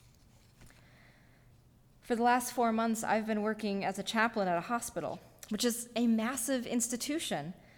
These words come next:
that, as much as their mission is to take care of people and make them better, it also obsessively thinks about the bottom line.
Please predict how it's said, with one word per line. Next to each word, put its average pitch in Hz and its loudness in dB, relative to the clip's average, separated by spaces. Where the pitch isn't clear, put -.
that, 285 2
as 262 2
much 320 2
as 349 0
their 285 4
mission 262 2
is 269 2
to 233 -6
take 233 -2
care 233 2
of 285 -2
people 202 -4
and 190 -2
make 233 -2
them 190 -4
better, 180 -2
it 247 2
also 294 4
obsessively 277 -2
thinks - -2
about 247 0
the 233 -4
bottom 208 0
line. 202 -6